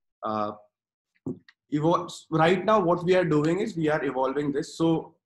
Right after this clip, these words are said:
this is my style of documenting. So Vivek has a different style again,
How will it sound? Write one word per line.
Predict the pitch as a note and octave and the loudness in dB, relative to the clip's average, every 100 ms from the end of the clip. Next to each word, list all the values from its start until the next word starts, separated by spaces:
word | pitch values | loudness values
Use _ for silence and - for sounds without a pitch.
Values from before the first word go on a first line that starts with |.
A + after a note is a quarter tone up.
| _ | _
this | F3+ G#3+ G#3+ | 0 2 2
is | A#3+ | -2
my | F#3+ E3 | 0 0
style | F3 E3+ D#3 | 0 0 2
of | E3 | 2
documenting. | C3+ A2+ C#3 B2 A#2+ D3 - _ | 0 -2 -2 -2 -6 -8 -12 _
So | _ C#3 - B2+ | _ -10 -8 -4
Vivek | C#3 C#3 D#3+ | 0 0 2
has | D#3+ D3 | 2 2
a | |
different | C3+ A#2 B2+ B2+ | 2 0 -4 -4
style | B2 A2+ | -4 -4
again, | G#2 G#2+ B2+ | -4 -6 -8